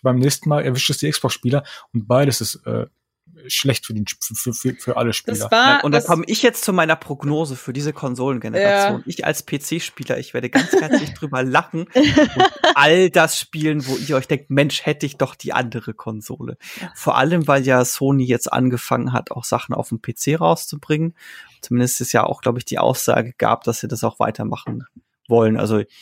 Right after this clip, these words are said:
Speaker 3: konkret denke ich jetzt daran, dass ja Death Stranding und Horizon Zero Dawn dieses Jahr für P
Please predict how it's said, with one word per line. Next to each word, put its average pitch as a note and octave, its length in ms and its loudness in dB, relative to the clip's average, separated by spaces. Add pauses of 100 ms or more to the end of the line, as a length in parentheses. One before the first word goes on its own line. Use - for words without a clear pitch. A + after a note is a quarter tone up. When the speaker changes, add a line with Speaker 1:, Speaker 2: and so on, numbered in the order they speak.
(180)
Speaker 3:
konkret C3 460 2
denke B2+ 140 4
ich C3 40 -6
jetzt B2 180 0
daran, A#2+ 220 4
dass A#2+ 160 -2
ja A2 120 2
Death B2 280 0
Stranding B2+ 500 2
und A2+ 360 -4
Horizon A2+ 340 0
Zero A2 180 -6
Dawn C#3 220 0
dieses D#3+ 300 -4
Jahr D3+ 160 0
für C#3 120 -6
P D3 100 -16